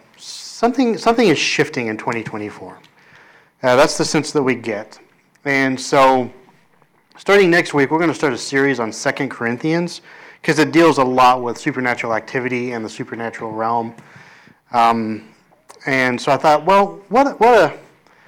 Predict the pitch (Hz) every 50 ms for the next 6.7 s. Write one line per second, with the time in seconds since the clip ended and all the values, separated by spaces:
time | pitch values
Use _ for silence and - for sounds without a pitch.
0 | _ _ _ - 190 233 233 - 190 160 185 175 127 135 - - - 156 143 123
1 | 113 110 107 113 117 - - - - _ _ _ _ _ _ _ _ _ _ -
2 | 139 - 156 151 151 143 143 131 120 - - - - - _ _ - - 170 160
3 | 156 - - 135 - - - - - 170 156 143 131 117 113 110 110 110 110 -
4 | - - - _ _ _ - - 131 123 127 120 117 113 120 123 123 117 117 113
5 | 110 107 101 - - _ - 143 127 123 120 113 113 110 120 117 113 110 107 -
6 | - 127 - 117 113 113 110 107 - - 113 104 104